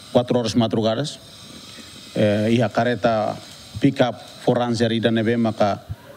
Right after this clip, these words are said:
eh, dirasaun hosi, eh, Clark Quick, atuba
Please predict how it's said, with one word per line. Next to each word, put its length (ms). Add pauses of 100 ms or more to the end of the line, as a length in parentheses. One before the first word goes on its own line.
(280)
eh, 480 (1400)
dirasaun 800 (760)
hosi, 920 (600)
eh, 340
Clark 380
Quick, 240 (800)
atuba 680